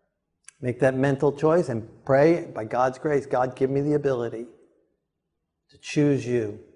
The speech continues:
Give me faith. Increase my faith, my faith."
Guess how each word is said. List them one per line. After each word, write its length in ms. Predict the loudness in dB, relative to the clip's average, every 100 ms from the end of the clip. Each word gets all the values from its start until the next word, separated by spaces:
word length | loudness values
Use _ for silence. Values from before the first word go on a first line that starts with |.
| _ _ _ -4
Give 180 | -2
me 160 | 0 -2
faith. 460 | -2 -8 -10 -12 -14
Increase 440 | -8 -2 -2 -2
my 220 | -4 -4
faith, 580 | -6 -10 -12 -14 -20 -20 _ _ _ -12
my 80 |
faith." 320 | -10 -12 -16